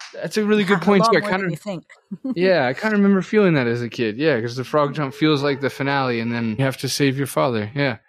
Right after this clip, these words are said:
Speaker 1: It's, it, it's just an intense ending. It's, it, it, you know,
Speaker 2: Mm-hmm.
Speaker 1: you, you flush those people down a toilet. I don't even know if they survived that.
Speaker 2: I doubt it. I mean, but imagine if your dad had ended up in there instead. See, that, that would have been pretty terrible. But yeah, and it's, like, in the goopy water in there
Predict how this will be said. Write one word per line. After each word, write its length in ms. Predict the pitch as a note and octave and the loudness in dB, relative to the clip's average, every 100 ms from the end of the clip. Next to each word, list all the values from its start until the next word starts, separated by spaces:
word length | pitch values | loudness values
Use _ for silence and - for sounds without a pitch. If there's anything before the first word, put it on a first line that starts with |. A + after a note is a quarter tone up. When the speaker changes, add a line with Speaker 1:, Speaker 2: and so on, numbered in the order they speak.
| - | 0
Speaker 1:
It's, 180 | D#3+ F#3+ | 2 4
it, 160 | F#3 F#3+ | 6 4
it's 140 | E3 | 2
just 160 | F#3 A3+ | 0 2
an 60 | |
intense 400 | D#3+ C3+ F3+ F3+ C#3+ | 2 2 2 2 0
ending. 400 | E3 C#3 G#2 - | 0 -2 -4 -6
It's, 240 | B2 B2 C#3+ | -6 -4 -4
it, 200 | C#3 A#2+ | -4 -2
it, 300 | C#3 C3 F#3 | -4 -4 -6
you 120 | D3+ D3 | -4 0
know, 80 | |
Speaker 2:
Mm-hmm. 100 | C#3 | 0
Speaker 1:
you, 140 | C3 C3+ - | 0 -4 -6
you 80 | C3 | -4
flush 320 | - D#3 - | 0 -2 0
those 160 | D3+ | -4
people 340 | - D3+ D3 D#3 | 0 0 2 2
down 220 | C#3 C3+ | 2 0
a 80 | A#2 | -4
toilet. 380 | C3+ D#3+ C#3+ A2+ | 0 2 4 2
I 80 | |
don't 180 | B2+ C#3+ | 2 0
even 160 | C3 A#2+ | 0 0
know 100 | A#2 | -2
if 80 | G#2+ | -2
they 100 | A#2 | -4
survived 460 | - A2 C#3+ D3 | -2 0 0 0
that. 240 | G#2+ G2+ - _ _ _ _ _ _ _ - | -2 -4 -6 _ _ _ _ _ _ _ -4
Speaker 2:
I 200 | G#3+ E3+ _ _ | -2 -2 _ _
doubt 420 | E3 C3 D#3 E3 | -2 0 2 2
it. 240 | D3+ C3+ - - | 0 -4 -8 -4
I 80 | D3+ | -2
mean, 460 | D#3+ D#3+ D#3 D#3 - _ - | 0 0 -2 -4 -10 _ -2
but 180 | F#3 | 0
imagine 800 | F#3+ F#3 G3+ G#3+ F#3 F3 - - _ _ _ _ - - - | 2 2 2 2 4 2 0 -8 _ _ _ _ -20 -16 -8
if 140 | G3+ | -2
your 100 | A#3 | 0
dad 280 | A3+ B3+ C4 | 2 2 2
had 120 | F#3 | 2
ended 240 | D#3 D3+ D3+ | 0 0 -4
up 160 | D#3 | -2
in 140 | E3+ D#3 | -2 -2
there 160 | D3+ | -2
instead. 460 | D3+ D#3 - D3+ D3+ | -4 -4 -4 -4 -4
See, 220 | - D#3+ | -8 -6
that, 240 | D#3 D3 - | -6 -8 -6
that 180 | D3+ - | -8 -6
would 100 | D#3 | -8
have 100 | D#3 | -6
been 180 | D#3 D#3 | -6 -6
pretty 260 | - E3 | -6 -8
terrible. 580 | D#3 D#3+ D3+ D3+ D#3 D#3 | -6 -4 -4 -4 -6 -6
But 180 | D3 F3+ | -2 2
yeah, 180 | G3+ F3 | 2 2
and 100 | F#3 | 0
it's, 160 | G3+ - | 0 0
like, 160 | G3 - | -2 2
in 160 | G#3 | 4
the 80 | F#3 | 4
goopy 360 | E3 G3 A3 F#3 | 4 2 2 2
water 380 | D#3 D3 D3+ | 2 2 0
in 260 | - E3 D3+ | -2 -2 -2
there 240 | C#3+ B2+ | -4 -8